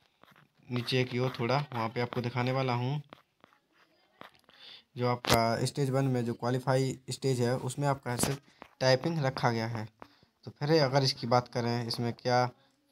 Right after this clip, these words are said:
आपकी जो फीस है वो रहने वाली है, तो फीस की बात करें तो फीस की ओर चलते हैं। जो हाँ, आपकी जो फीस है जनरल, ओबीसी और ईडब्ल्यूएस कैंडिडेट के लिए एक हज़ार रुपये इसमें फीस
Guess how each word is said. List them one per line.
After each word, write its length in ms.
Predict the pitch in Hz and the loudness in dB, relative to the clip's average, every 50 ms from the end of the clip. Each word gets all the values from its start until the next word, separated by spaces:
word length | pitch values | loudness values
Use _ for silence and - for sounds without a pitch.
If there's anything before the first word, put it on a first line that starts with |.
| _ _ - | _ _ -4
आपकी 280 | 123 120 - - 123 | -4 -4 -4 -4 -4
जो 160 | 117 120 120 117 | -2 0 0 -2
फीस 400 | - - - 131 143 151 - 135 | -2 -4 -2 0 0 2 2 2
है 200 | 117 120 127 127 - _ _ _ _ _ - _ _ _ _ _ - | 2 0 0 -2 -6 _ _ _ _ _ -20 _ _ _ _ _ -6
वो 100 | 120 120 | -4 -2
रहने 260 | 113 117 117 120 123 | 0 0 0 2 2
वाली 240 | 127 127 127 135 131 | 2 2 2 2 0
है, 180 | 139 139 139 | 0 0 -2
तो 260 | 131 - _ - - - | -4 -6 _ -16 -18 -16
फीस 240 | - - 131 135 | -10 -6 -4 -4
की 140 | - - 151 | -2 -2 4
बात 200 | 147 147 147 147 | 4 6 4 4
करें 340 | - - 117 117 113 117 120 - _ _ _ - - - - _ _ _ _ _ - - _ - | 2 -2 -2 0 0 -2 -4 -6 _ _ _ -14 -14 -14 -18 _ _ _ _ _ -20 -20 _ -8
तो 320 | 131 113 113 110 113 113 - - _ _ _ - _ - - - - | -6 -4 -2 -2 -4 -4 -6 -10 _ _ _ -20 _ -20 -18 -14 -6
फीस 380 | - 131 123 120 - - - - _ _ _ - - - _ | -4 -2 0 0 0 -2 -4 -10 _ _ _ -20 -20 -18 _
की 100 | - 110 | -8 -6
ओर 100 | 113 113 | -4 -2
चलते 320 | - - 117 117 110 - 135 | 0 0 0 0 0 0 0
हैं। 260 | 135 139 139 143 135 - - - - - - _ _ _ _ _ - | 2 2 0 -2 -4 -8 -10 -2 -2 -2 -2 _ _ _ _ _ -8
जो 80 | 120 123 | -4 -2
हाँ, 380 | 123 127 113 110 113 - - _ _ _ _ _ - | 0 0 0 -2 -6 -10 -18 _ _ _ _ _ -6
आपकी 280 | 120 127 - - 139 | -6 -6 -4 -4 -4
जो 80 | 143 143 | -6 -4
फीस 360 | 143 - 143 151 160 - - | -4 -4 -2 -2 -2 0 2
है 260 | 131 127 127 123 - - _ _ _ - | 4 4 4 2 0 -4 _ _ _ -8
जनरल, 580 | 117 123 127 131 135 135 135 131 135 131 127 127 - _ | 0 2 4 4 4 4 4 4 4 2 0 -4 -6 _
ओबीसी 680 | - 131 131 127 131 135 135 - 139 135 135 131 131 - 120 | -2 0 0 2 2 2 2 2 0 0 -2 -2 -4 -4 -2
और 180 | 123 120 120 | -2 0 0
ईडब्ल्यूएस 320 | 131 123 131 131 135 131 135 | 2 2 2 2 2 0 0
कैंडिडेट 360 | - 127 127 139 139 135 - | 0 0 0 0 0 -2 -4
के 80 | - 120 | -6 -4
लिए 140 | 120 117 - _ _ - | -4 -6 -8 _ _ -4
एक 180 | 165 175 170 | -2 -2 2
हज़ार 200 | 175 170 160 147 | 2 2 2 2
रुपये 200 | 143 135 131 120 | 0 0 0 -2
इसमें 240 | 120 - 131 117 117 | 0 0 -2 -4 -4
फीस 300 | 117 - 123 123 120 | -4 -6 -6 -6 -6